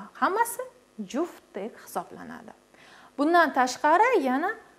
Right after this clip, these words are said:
undov yozilganligini ko'rishimiz mumkin. Agar ushbu T G M Z da undov yozilib, keyin so'z yoziladigan bo'lsa, ekranda ushbu so'zlar aks etmaydi. Faqatgina teglar yozganimizda bu so'zlarni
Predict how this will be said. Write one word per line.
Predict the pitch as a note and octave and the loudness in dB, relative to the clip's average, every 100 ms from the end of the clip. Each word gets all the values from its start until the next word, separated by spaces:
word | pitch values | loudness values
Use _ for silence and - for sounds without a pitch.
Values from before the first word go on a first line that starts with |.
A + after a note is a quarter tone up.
| _ _ _ _ _ _ _ _ _ | _ _ _ _ _ _ _ _ _
undov | D#4+ E4+ D#4+ D#4 F3+ - - _ _ _ _ _ _ | -2 0 4 4 4 -6 -20 _ _ _ _ _ _
yozilganligini | A#3+ B3 A#3 G#3+ G3+ F#3 F#3 F#3 | 0 0 2 -2 -2 -4 -8 -8
ko'rishimiz | B3+ A#3+ A#3+ F#3 F3 | -2 -2 -2 -10 -12
mumkin. | G3 G3 D#4+ G#4+ - - - _ _ | -10 -6 -2 -2 -4 -20 -20 _ _
Agar | C#4+ D#4 E4+ - | -2 4 4 4
ushbu | D4+ C#4+ D#4 D#4 | -4 -2 -2 -2
T | D4 | -2
G | B3+ C4+ | 0 2
M | A#3+ | 0
Z | G#3+ G3 | 0 -2
da | F#3+ - | -4 -6
undov | D4 D#4 D#4 B3 | -4 0 0 2
yozilib, | A#3+ G#3+ G3+ F3+ - | 2 0 -2 -8 -8
keyin | - D#4 A3 E3+ - - | -6 -4 -4 -8 -20 -20
so'z | - D4+ B3+ | -4 -2 -2
yoziladigan | A3 G3+ G3+ F#3 F3 F#3 F3 | -2 -4 -4 -10 -10 -10 -6
bo'lsa, | G3+ A3+ A#4+ - | -6 -6 -6 -4
ekranda | C#4+ C4+ B3+ G#3 G#3+ F#4 A#4+ - | -6 -4 -6 -4 2 2 2 -10
ushbu | A#3+ G#3 A#3+ F4 | -12 -8 -6 -6
so'zlar | - A3 G#3+ G#3+ D4 - | -6 -8 -4 -6 -6 -6
aks | C4 - - - | -6 -6 -14 -8
etmaydi. | D#4 D#4 A3+ G3+ G3+ A3 | -8 -6 -6 -8 -14 -10
Faqatgina | - B3 C4 - G#3+ G#3 | -8 -4 -6 -4 -8 -6
teglar | C#4 A#3+ B3+ G3 | -8 -6 -4 -4
yozganimizda | G3+ G3 G3 F3 F3 F#3+ - G#4 B4+ - - - | -6 -8 -12 -14 -14 -16 -2 -2 -2 -14 -18 -8
bu | E4 | -8
so'zlarni | - A3 E3+ E3+ F3+ C4 | -4 -6 -4 -8 -6 -4